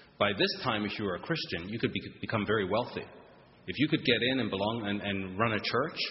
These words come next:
you could become very wealthy. So the moment Christianity becomes an official religion, you get everybody and their uncle becoming a Christian. Prior to that,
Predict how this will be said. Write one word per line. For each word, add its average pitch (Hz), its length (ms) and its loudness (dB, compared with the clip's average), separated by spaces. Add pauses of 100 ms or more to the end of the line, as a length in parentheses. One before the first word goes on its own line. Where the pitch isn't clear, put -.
(340)
you 131 120 0
could 131 120 4
become 104 320 -2
very 98 180 2
wealthy. 92 380 -2 (680)
So 123 140 4
the 117 80 2
moment 202 540 2 (320)
Christianity 131 720 2
becomes 117 380 0
an 104 80 2
official 117 480 0
religion, 98 380 -2 (840)
you 127 160 2
get 131 160 4 (120)
everybody 147 420 4
and 110 120 0
their 101 180 0
uncle 139 400 -2 (600)
becoming 107 400 2
a 90 40 -4
Christian. - 380 -8 (1200)
Prior 202 360 6
to 156 140 0
that, 101 300 4